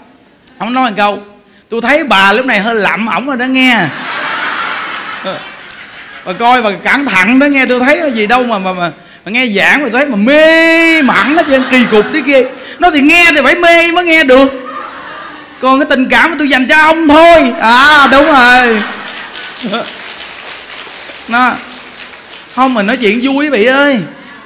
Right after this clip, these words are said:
Chứ gì mình đi tu hành, ai mà cái, mấy cái vụ mà tình cảm tào lao. Hiểu không? Nó là quý nhau nó mới nghe Pháp được. Nó quý nhau mới nghe Pháp được. Thật sự mà nói, những đức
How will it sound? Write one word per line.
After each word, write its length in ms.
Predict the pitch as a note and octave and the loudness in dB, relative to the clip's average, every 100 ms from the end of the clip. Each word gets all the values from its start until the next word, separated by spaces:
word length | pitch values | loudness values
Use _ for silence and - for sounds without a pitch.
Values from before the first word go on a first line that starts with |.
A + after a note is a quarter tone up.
| - - - - - | -20 -20 -20 -20 -12
Chứ 80 | C#4 | -8
gì 140 | C#4 | -4
mình 240 | A3 G#3+ G3+ | -2 -2 -2
đi 100 | B3+ | -4
tu 260 | C#4 C#4 | -4 -4
hành, 260 | A3 G3 F#3+ | -4 -4 -6
ai 260 | - C4 | -2 -2
mà 100 | C4+ | -2
cái, 120 | F#3 C4+ | -4 -8
mấy 240 | C#4 C#4+ | -8 -8
cái 100 | D4+ | -8
vụ 240 | A3 G3 A#3 | -6 -6 -6
mà 140 | A3 | -8
tình 220 | E3 F3+ | -6 -8
cảm 240 | E3 E3+ C4+ | -4 -4 -4
tào 120 | F#3+ | -2
lao. 320 | A3 C4+ D#4+ - - - - - - - - - | 0 2 0 -4 -12 -20 -20 -20 -20 -20 -20 -8
Hiểu 120 | C4 | -4
không? 300 | D4+ D4 C#4 | -2 -2 -2
Nó 120 | D4+ | -4
là 180 | D4+ A3 | -2 -2
quý 360 | F#3 A#3 D4+ E4+ | 0 0 2 2
nhau 160 | C4+ | 0
nó 60 | C4+ | 0
mới 100 | D4+ | 0
nghe 180 | C#4+ C4 | 0 -2
Pháp 260 | C4+ D#4+ D#4+ | 0 0 2
được. 580 | A#3 C4+ D4 - - - - - - _ _ _ _ | 4 6 4 2 -6 -14 -20 -20 -20 _ _ _ _
Nó 340 | A3+ B3 B3 G#3+ | -6 -4 -2 -4
quý 260 | G#3+ C#4 | -2 -2
nhau 160 | C#4+ A#3+ | 0 -2
mới 120 | B3+ | -2
nghe 160 | B3+ A#3 | -4 -4
Pháp 260 | B3 C#4 | -4 -4
được. 140 | F#3 E3+ | -6 -6
Thật 120 | F3 | -8
sự 160 | D#3 E3+ | -8 -8
mà 80 | E3 | -6
nói, 180 | G3 | -8
những 180 | G3+ E3+ | -10 -8
đức 120 | A3 | -8